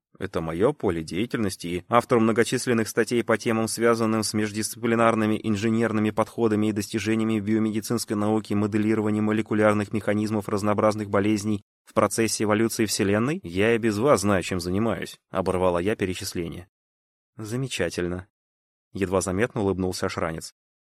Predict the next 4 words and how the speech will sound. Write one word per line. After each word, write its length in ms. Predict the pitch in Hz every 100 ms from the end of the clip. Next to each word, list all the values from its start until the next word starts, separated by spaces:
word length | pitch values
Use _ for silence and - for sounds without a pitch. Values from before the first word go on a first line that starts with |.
| _
Капитан 520 | - 98 95 135 143 -
Оала. 480 | 123 113 87 80 - _ _ -
Представляю 760 | 101 - 113 117 131 123 107 - -
ОБОУЗ. 680 | 113 117 127 90 - -